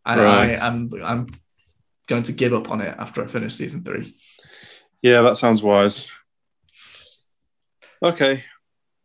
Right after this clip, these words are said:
Speaker 2: Well, at least you
Speaker 1: So there
Speaker 2: tried
Speaker 1: you
Speaker 2: it.
Speaker 1: go. Yeah, yeah, I gave, I gave it a good bloody try. Yeah.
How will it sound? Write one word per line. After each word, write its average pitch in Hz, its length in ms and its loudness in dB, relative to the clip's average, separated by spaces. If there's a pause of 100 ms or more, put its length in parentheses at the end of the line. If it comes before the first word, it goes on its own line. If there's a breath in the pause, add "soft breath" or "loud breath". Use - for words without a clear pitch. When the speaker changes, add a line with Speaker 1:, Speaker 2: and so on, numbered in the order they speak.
(200)
Speaker 2:
Well, 147 120 -6
at - 40 2
least 165 120 -2
you 127 60 -6
Speaker 1:
So 135 60 0
there 143 160 4
Speaker 2:
tried 151 40 4
Speaker 1:
you 147 60 4
Speaker 2:
it. 160 160 2
Speaker 1:
go. - 40 -10 (680 soft breath)
Yeah, 175 200 4
yeah, 135 160 2
I 117 60 -2
gave, 139 360 -2
I 123 180 -4
gave 135 220 0
it 123 60 0
a 127 40 -2
good 160 180 -6
bloody 135 200 -6
try. 113 340 -6 (380 loud breath)
Yeah. 139 240 -6